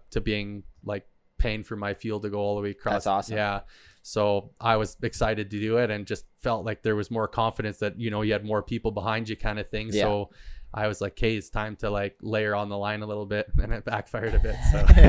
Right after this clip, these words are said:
Speaker 1: So, <laughs>
Speaker 2: Shit.
Speaker 1: and the worst part was it was first, first lap of time qualifying.
Speaker 2: Ah,
Speaker 1: <laughs>
Speaker 2: jeez.
Speaker 1: Yeah.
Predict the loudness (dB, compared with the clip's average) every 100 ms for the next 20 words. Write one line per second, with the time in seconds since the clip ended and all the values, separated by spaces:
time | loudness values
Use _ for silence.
0 | 12 10 6 -6 -2 0 0 4 2 4
1 | 4 6 6 4 0 -2 -4 -6 -8 -18
2 | 0 0 2 2 2 2 -2 0 0 0
3 | 2 2 2 0 2 0 0 -2 0 0
4 | 0 -2 -4 -10 _ _ -20 -10 -8 -8
5 | -10 -12 -12 -16 -16 -8 -2 0 -2